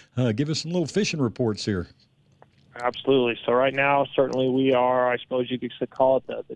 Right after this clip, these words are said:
Speaker 2: dog days of summer. Uh, there's been a lot of stuff on the Front Range. It's been slowing down quite a bit. Uh, if anybody has an opportunity to make it to Chatfield, however, the bite certainly has been good out there. There's less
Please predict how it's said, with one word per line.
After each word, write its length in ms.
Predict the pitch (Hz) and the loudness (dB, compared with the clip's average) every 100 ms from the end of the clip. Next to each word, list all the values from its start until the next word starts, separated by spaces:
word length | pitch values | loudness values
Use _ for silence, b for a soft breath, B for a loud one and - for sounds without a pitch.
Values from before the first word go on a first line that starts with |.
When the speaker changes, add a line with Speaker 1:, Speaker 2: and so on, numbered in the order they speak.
| - | -2
Speaker 2:
dog 320 | 131 135 135 139 | 0 0 -2 -8
days 380 | 135 139 135 123 | -8 -8 -10 -18
of 60 | 117 - | _ -14
summer. 380 | 139 127 117 - b b b - | -14 -12 -16 -16 b b b -4
Uh, 300 | 127 127 123 | 0 2 2
there's 240 | 127 123 - | 2 0 0
been 160 | 139 | 2
a 40 | 131 | 4
lot 220 | 135 139 | 2 2
of 60 | |
stuff 240 | - 151 147 | -2 -6 -2
on 80 | 139 | -4
the 80 | |
Front 260 | 135 147 131 | -4 -4 0
Range. 340 | 135 135 160 | 0 0 -2
It's 140 | 139 127 | -4 -6
been 240 | 131 120 - - | -8 -8 -4 2
slowing 280 | 131 127 127 | 4 4 2
down 300 | 120 123 123 | 0 0 0
quite 260 | 143 139 | 2 2
a 40 | 135 | 2
bit. 300 | 139 147 - - | 0 0 -2 -2
Uh, 220 | 117 113 | 0 0
if 80 | - | -2
anybody 340 | 120 117 120 | -6 -2 0
has 180 | 120 117 | 0 0
an 40 | 120 | 0
opportunity 480 | 117 _ 135 127 | -4 _ -8 -6
to 60 | 120 | -2
make 220 | 123 117 - | -2 -4 -10
it 60 | |
to 0 | - - | -8 0
Chatfield, 420 | 139 139 147 135 | 2 2 0 0
however, 380 | 131 135 143 170 | 2 2 2 0
the 80 | 131 | 0
bite 280 | 127 127 - | 0 0 0
certainly 320 | - 127 127 | -2 0 -2
has 80 | 117 | -2
been 380 | - 127 123 123 | -4 -6 -6 2
good 240 | 135 139 | 2 4
out 180 | 135 131 | 2 0
there. 200 | 143 139 | 0 0
There's 220 | 135 127 - _ _ _ | 0 -4 -8 _ _ _
less 180 | 147 147 | -4 -4